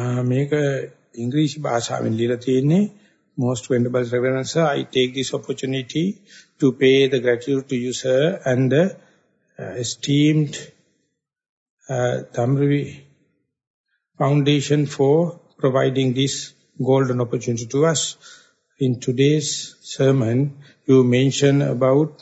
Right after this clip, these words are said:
virya, that it is of three kinds. Please be more specific and give us in detail. As I remembered, only two of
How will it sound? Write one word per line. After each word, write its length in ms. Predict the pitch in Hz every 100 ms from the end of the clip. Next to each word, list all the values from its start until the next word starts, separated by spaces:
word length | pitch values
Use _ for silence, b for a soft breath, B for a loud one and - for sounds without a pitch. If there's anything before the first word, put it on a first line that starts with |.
| -
virya, 640 | 117 127 147 113 107 139 151 b b b _ _ _ _ 123
that 520 | 123 - - - - _ -
it 160 | 127
is 540 | 139 135 - - - - 135
of 260 | 117 -
three 260 | - 151 147
kinds. 460 | - 104 117 139
Please 380 | - 135 135 123
be 400 | - 127 143 139 b b b -
more 180 | 131 127
specific 720 | - 139 127 143 139 143 -
and 200 | 127 117
give 240 | 120 131 131
us 460 | 131 - - - _ -
in 160 | 120
detail. 600 | 117 131 131 104 120 151 - B B B B -
As 280 | 123 -
I 360 | 139 131 131 - - _ _
remembered, 760 | 120 123 135 135 123 131 143 - -
only 240 | 127 127
two 400 | 113 135 139 165
of 160 | 131